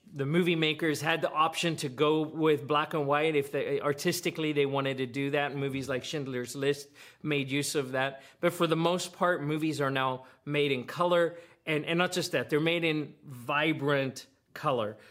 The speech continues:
And you have companies like Technicolor and I L M, which I, Industrial Light Magic and Dolby and T H X,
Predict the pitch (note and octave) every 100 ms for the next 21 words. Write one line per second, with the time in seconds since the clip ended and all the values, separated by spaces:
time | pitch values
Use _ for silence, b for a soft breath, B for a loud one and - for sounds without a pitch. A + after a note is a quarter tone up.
0 | B D3+ D#3+ D#3 D#3 B2+ - E3+ E3 C#3+
1 | C#3+ B2 C3+ C3 - D3+ D3 D3+ C#3+ D3
2 | C3 A#2+ A#2 A2+ A#2 B B C#3+ C#3+ C3+
3 | C3+ C#3 C3 A#2+ A#2+ C#3 - C3 B2+ B2
4 | A2 C3 D3+ D3+ D3 C#3 C#3 C#3 C#3 C3+
5 | C3 A#2+ A#2+ B2+ B2 D3 D3 C#3+ B2+ B2
6 | A#2+ E3 C#3+ C3 - D3 C3+ -